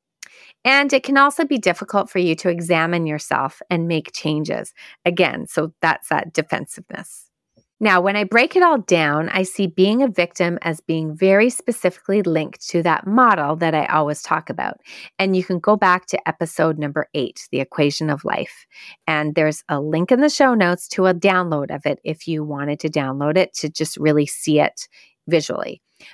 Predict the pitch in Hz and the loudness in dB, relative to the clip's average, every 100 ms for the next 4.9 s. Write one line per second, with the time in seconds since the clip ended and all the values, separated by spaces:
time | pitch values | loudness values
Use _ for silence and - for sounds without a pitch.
0 | - 202 208 254 339 254 175 170 175 185 | 0 2 4 4 4 4 4 2 2 4
1 | 185 202 202 415 427 233 - 147 151 - | 4 2 0 0 2 2 2 0 -2 -4
2 | 160 156 143 151 - 160 156 160 185 - | -4 0 0 0 -2 0 0 -2 -2 2
3 | 214 127 - - 185 185 427 427 302 214 | 2 2 -2 -2 0 2 0 2 2 2
4 | 175 180 - - 160 156 - 190 - | 2 0 -2 0 0 0 -2 -2 -2